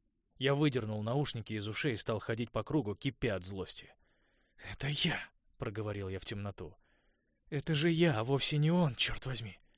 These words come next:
Я глубоко вздохнул. Нужно рассказать Конору правду.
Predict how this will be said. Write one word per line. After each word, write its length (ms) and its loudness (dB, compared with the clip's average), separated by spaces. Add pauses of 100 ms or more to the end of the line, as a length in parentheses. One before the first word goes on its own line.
(880)
Я 160 -2
глубоко 380 -2
вздохнул. 580 -8 (480)
Нужно 320 4
рассказать 480 4
Конору 320 2
правду. 400 0